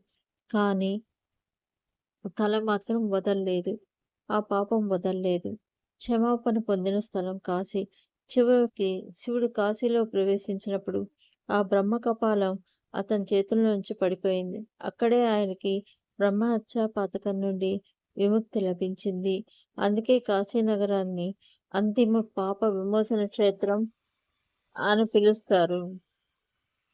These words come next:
అందుకే ప్రజలు తమ అంతిమ యాత్ర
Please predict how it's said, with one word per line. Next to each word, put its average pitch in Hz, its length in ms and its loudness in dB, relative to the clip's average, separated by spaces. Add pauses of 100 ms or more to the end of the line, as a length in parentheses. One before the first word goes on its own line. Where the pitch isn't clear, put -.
(1000)
అందుకే 226 340 4
ప్రజలు 208 600 0 (460)
తమ 208 140 2
అంతిమ 208 920 0 (960)
యాత్ర 208 560 2